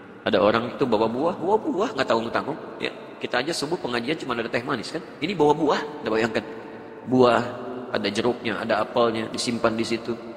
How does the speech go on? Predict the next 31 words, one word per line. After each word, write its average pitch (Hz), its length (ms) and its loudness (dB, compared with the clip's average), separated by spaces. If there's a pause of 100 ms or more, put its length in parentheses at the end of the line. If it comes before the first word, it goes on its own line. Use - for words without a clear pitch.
(140)
Ya. - 80 -6 (800)
Pasang 113 240 0
dupa 131 320 2
lagi. 92 240 -6 (480)
Dilihatin. 180 800 2 (400)
Saya - 240 -8
tunggu 143 240 0
tuh 113 160 0
hampir 104 160 -2
sampai 107 320 -4
lima 98 80 -4
menit, 101 240 -6
saya 90 240 0
lihat - 160 -8
begini. 82 160 -6 (1300)
Allahu - 320 0
Akbar. - 320 -4 (320)
Ternyata 113 320 -6
yang 127 80 -4
di 113 80 -2
dalam 131 240 -2
nggak 113 160 -2
keluar. 110 320 -4 (1400)
Nggak - 80 -12
keluar. 330 280 -6 (360)
Ya. - 160 0 (760)
Bisa - 160 -4
harap-harap 151 480 4
begitu 143 240 -2
keluar, 135 400 4 (160)
bisa, 127 320 0